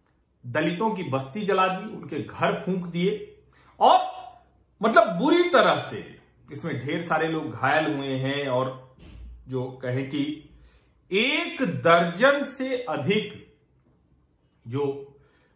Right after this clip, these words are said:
घर थे, जिसमें छपरी मड़ई जो भी कह लीजिए, एक दर्जन से अधिक वो जला दिए गए। और इसके बाद,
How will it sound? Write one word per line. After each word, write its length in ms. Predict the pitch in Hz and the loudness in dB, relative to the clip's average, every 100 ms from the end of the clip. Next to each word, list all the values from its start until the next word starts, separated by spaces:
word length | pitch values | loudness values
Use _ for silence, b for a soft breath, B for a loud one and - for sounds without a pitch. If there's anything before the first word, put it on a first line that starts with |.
| - | -20
घर 340 | 110 - 170 175 | -6 2 2 2
थे, 200 | 143 135 | -2 -2
जिसमें 420 | 120 127 127 - | -2 -4 -6 -8
छपरी 420 | - 120 139 147 | -10 -4 -2 -2
मड़ई 280 | 127 120 139 | 0 0 -2
जो 240 | 135 127 | -2 -2
भी 200 | 127 170 | -2 -2
कह 160 | 165 127 | 0 0
लीजिए, 320 | 120 110 139 220 - - - - | 0 -2 2 2 0 -6 -14 0
एक 380 | 170 214 202 156 | 4 4 4 0
दर्जन 320 | 143 165 160 | 0 0 -2
से 160 | - 127 | 0 0
अधिक 420 | 135 214 - - B B B | 2 0 0 -12 B B B
वो 160 | 202 339 | 2 4
जला 480 | - 170 165 214 269 | 4 4 6 8 6
दिए 300 | 220 202 160 | 2 -4 -2
गए। 360 | 127 95 85 - _ _ _ _ _ | -2 -6 -8 -18 _ _ _ _ _
और 240 | 139 160 180 | -2 -2 -2
इसके 260 | 175 - 247 | -4 4 6
बाद, 680 | 190 208 247 254 - - | 8 8 6 4 -8 -16